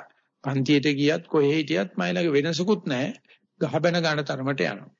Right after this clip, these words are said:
ඉතින් ඒක නිසා දැන් පැවිදි වුණාට පස්සේ අවුරුදු විස්සක් විතර කිසිම කෙනෙක් ඇසුරු කරන්නේ නැතුව කැලේට ගියා. කැලේට ගියාට පස්සේ අර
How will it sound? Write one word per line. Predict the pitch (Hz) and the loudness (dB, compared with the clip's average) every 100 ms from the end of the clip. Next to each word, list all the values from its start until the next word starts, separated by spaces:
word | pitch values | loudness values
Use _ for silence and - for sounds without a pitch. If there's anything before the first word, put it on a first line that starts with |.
| _ _ _ _ - | _ _ _ _ -6
ඉතින් | 170 185 | -2 2
ඒක | 180 170 | 2 2
නිසා | 151 160 | 0 0
දැන් | 139 127 | 0 -2
පැවිදි | 127 135 156 | 0 0 0
වුණාට | 190 185 170 | 0 0 0
පස්සේ | 165 190 | 0 0
අවුරුදු | 160 151 151 | 0 0 0
විස්සක් | 139 - 147 - | -2 -2 -4 -4
විතර | 139 147 | -2 -2
කිසිම | 185 151 135 170 | 0 -2 0 0
කෙනෙක් | 170 165 160 156 | 2 0 0 -2
ඇසුරු | 143 147 | 0 0
කරන්නේ | 143 | 0
නැතුව | 147 180 | -2 -2
කැලේට | 147 123 110 | -2 -2 -4
ගියා. | 95 90 - _ _ _ _ _ - _ | -6 -8 -10 _ _ _ _ _ -20 _
කැලේට | - 190 214 | 2 4 4
ගියාට | 208 160 151 | 2 2 2
පස්සේ | 160 170 226 185 | 0 0 0 2
අර | 165 | 2